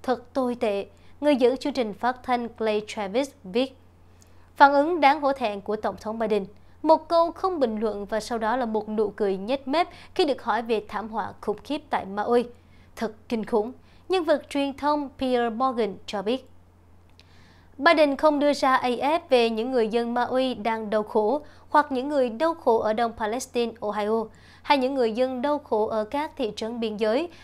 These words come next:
hay là những người đau khổ ở bất cứ đâu trên nước Mỹ này. Monica Crowley, cựu trợ lý thư ký của Tổng thống Trump về các vấn đề công cộng tại Bộ Tài chính Hoa Kỳ cho biết, "Đây có phải là khoảnh khắc Katrina của Joe Biden không?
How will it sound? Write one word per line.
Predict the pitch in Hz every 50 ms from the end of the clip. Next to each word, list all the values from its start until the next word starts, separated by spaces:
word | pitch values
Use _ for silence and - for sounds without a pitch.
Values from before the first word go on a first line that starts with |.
| -
hay | - - 370
là | 359 330 294 285
những | 269 262 285 330
người | 320 302 277 262
đau | 254 240 320 339 349 330 -
khổ | - 240 214 220
ở | - 214 202
bất | 202 208 220 240 320 320 - -
cứ | 262 269
đâu | 233 233 226 214 208
trên | 208 - 220 214 208
nước | 285 285 -
Mỹ | 233 196 - 190
này. | 226 220 202 196 - - - - - - - - -
Monica | 320 349 349 359 349 349 - 311 311 311 311 311
Crowley, | - 233 233 226 220 247 254 254 240 - - -
cựu | - 240 208 208
trợ | 202 - 220 196
lý | 196 208 226 254
thư | - - 226 220 220
ký | 240 233 262
của | 247 - 220
Tổng | 220 220 202 196
thống | - - 262 254 -
Trump | - 269 262 262 254 233
về | 262 233
các | 233 - 320 330 320
vấn | 262 214 240 254 294 311 262
đề | 254 226 220 226 -
công | 349 339 320
cộng | - - 233 208 202 190 -
tại | - 220 208
Bộ | 202 196 202
Tài | 196 220 196
chính | 202 - 208 226
Hoa | 262 240 240 208
Kỳ | 202 - 220 196 190 196
cho | - 214 202
biết, | 190 254 320 339 330 - - - - - - - - - - -
"Đây | 226 269 277
có | 277 359
phải | 349 - 285 233 254
là | 277 269 254
khoảnh | 240 - - 262 226 226
khắc | 226 - 269 294 339 339 - - - -
Katrina | - - 320 330 320 - - 247 220 233 233 233
của | 233 233 220 220 220
Joe | - 320 311
Biden | 294 277 254 220 214
không? | - 254 285 294 277